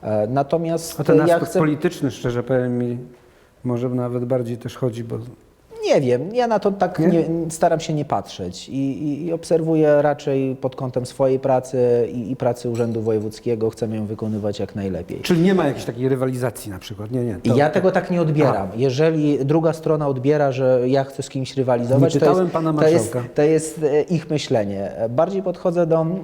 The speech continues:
Speaker 1: myślę, że nie najgorszych relacji z samorządami. Sam wywodzę się z samorządu, a, dziewięć lat funkcjonowałem jako radny, e, w
Speaker 2: No to
Speaker 1: Gliwicach.
Speaker 2: jest spore doświadczenie
Speaker 1: I
Speaker 2: już,
Speaker 1: to
Speaker 2: tak,
Speaker 1: jest
Speaker 2: tak.
Speaker 1: doświadczenie, które mi dzisiaj bardzo pomaga.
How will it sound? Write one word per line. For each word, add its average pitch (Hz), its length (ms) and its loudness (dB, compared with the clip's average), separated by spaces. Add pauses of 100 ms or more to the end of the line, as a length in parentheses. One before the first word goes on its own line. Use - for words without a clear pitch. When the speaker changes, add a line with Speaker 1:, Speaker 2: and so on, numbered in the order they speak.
(520)
Speaker 1:
myślę, 160 240 -2
że 160 120 2
nie 165 140 2
najgorszych 160 480 0
relacji 143 400 0
z - 80 -12
samorządami. 120 760 -4 (720)
Sam 139 240 -2
wywodzę 123 320 0
się 107 140 -8
z - 100 -12
samorządu, 104 680 -4 (380)
a, 80 240 -10 (100)
dziewięć 117 400 -2
lat 117 120 -4
funkcjonowałem 110 760 -4
jako 107 220 -4
radny, 101 320 -2
e, 98 200 -2 (720)
w 117 140 -6
Speaker 2:
No - 80 6
to - 40 4
Speaker 1:
Gliwicach. 135 180 2
Speaker 2:
jest 151 160 4
spore 135 300 -2
doświadczenie 139 640 -4
Speaker 1:
I 156 60 2
Speaker 2:
już, - 220 -4
Speaker 1:
to 208 180 4
Speaker 2:
tak, 208 80 2
Speaker 1:
jest - 380 0
Speaker 2:
tak. 165 80 -6
Speaker 1:
doświadczenie, 180 680 0
które 180 220 0
mi 170 160 0
dzisiaj 160 240 2
bardzo 156 340 0
pomaga. 160 480 -4